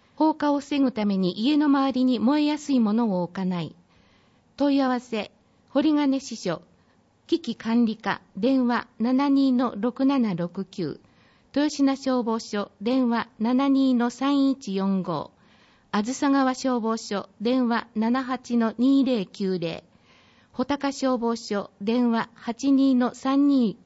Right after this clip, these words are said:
六二、明科消防署、電話六二の二九九二。デマンド交通あずみん。市内を走るデマンド交通あずみんと定時定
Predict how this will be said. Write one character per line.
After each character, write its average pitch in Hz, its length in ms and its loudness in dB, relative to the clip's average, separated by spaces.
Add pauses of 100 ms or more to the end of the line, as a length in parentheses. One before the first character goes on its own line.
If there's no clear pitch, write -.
(100)
六 190 280 -4
二、 170 300 -2 (640)
明 220 100 -2
科 277 140 -4
消 262 500 0
防 220 200 -4
署、 208 320 -6 (100)
電 233 280 2
話 226 260 -2
六 214 280 -2
二 269 220 6
の 254 180 4
二 269 300 4
九 240 260 -2
九 202 280 -4
二。 180 340 -2 (2000)
デ 285 140 2
マ 311 160 4
ン 302 100 4
ド 302 160 2
交 277 180 2
通 175 360 -4
あ 240 120 -2
ず 196 140 -2
み 165 140 -2
ん。 - 120 -12 (640)
市 - 160 -2
内 311 240 2
を 208 80 0
走 226 320 -6
る 190 160 0
デ 202 140 2
マ 277 140 4
ン 269 80 4
ド 254 140 0
交 226 240 -2
通 175 260 -4
あ 254 120 0
ず 226 140 0
み 190 140 0
ん 175 40 -4
と - 300 -6 (320)
定 285 220 -2
時 170 180 -10
定 262 180 0